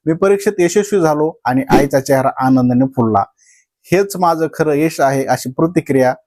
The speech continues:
यूपीएससी परीक्षेत यश मिळवलेल्या पांगरी अर्थात गोपीनाथगड येथील डॉक्टर अक्षय संभाजीराव मुंडे यांनी, अ, दिलेली आहे. अक्षय यांच्या यशात त्याच्या आईसोबतच बहिणीचा अक्षता हिचाही मोठा वाटा आहे, असे ते अभिमानाने सांगतात.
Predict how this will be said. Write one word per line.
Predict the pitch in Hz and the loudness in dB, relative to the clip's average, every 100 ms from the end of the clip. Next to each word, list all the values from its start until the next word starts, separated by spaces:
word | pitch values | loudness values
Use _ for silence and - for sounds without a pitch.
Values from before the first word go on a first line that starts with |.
| _ _ - | _ _ -4
यूपीएससी | 151 - 165 156 156 | -4 0 -2 0 -2
परीक्षेत | 156 151 143 135 | 0 -2 -2 -4
यश | 156 156 156 | -2 -2 0
मिळवलेल्या | 151 143 131 131 | 2 2 2 0
पांगरी | 127 - 139 143 139 | 0 -2 -2 -2 -2
अर्थात | 135 127 127 131 | -2 -4 -4 -2
गोपीनाथगड | 131 135 156 143 147 147 - | -2 -2 0 0 -2 -4 -2
येथील | 143 143 147 156 _ _ _ | -4 -2 -4 -6 _ _ _
डॉक्टर | 147 156 - 175 165 - | -2 -2 -2 -2 -2 -4
अक्षय | 151 - 196 | -6 -2 -2
संभाजीराव | 185 170 147 143 143 | 0 -2 0 0 0
मुंडे | 135 135 131 | 0 -2 0
यांनी, | 123 123 123 151 _ _ - | 0 0 -2 -4 _ _ -6
अ, | 120 120 | -2 0
दिलेली | 110 123 123 117 | 0 2 2 2
आहे. | 110 107 - _ _ _ _ | 0 -2 -8 _ _ _ _
अक्षय | - 143 - 208 | -4 -4 -2 -2
यांच्या | 202 196 185 | -2 0 0
यशात | 175 175 160 | 0 0 -2
त्याच्या | 156 147 156 | -4 -2 -2
आईसोबतच | 143 151 151 147 143 143 | 0 0 -2 -2 0 0
बहिणीचा | 127 135 147 147 - - - | 2 0 0 -2 -2 -2 -4
अक्षता | 131 - 170 151 | -8 -4 -2 0
हिचाही | 131 131 139 | -2 -2 -2
मोठा | 131 123 127 | 0 -2 -2
वाटा | 117 120 - 120 | 0 0 0 -2
आहे, | 113 113 _ _ - | -2 -8 _ _ -8
असे | 120 - | -6 -4
ते | 135 | 0
अभिमानाने | 127 127 143 135 131 131 127 | 0 2 0 0 0 0 -2
सांगतात. | - 117 - | -2 -4 -2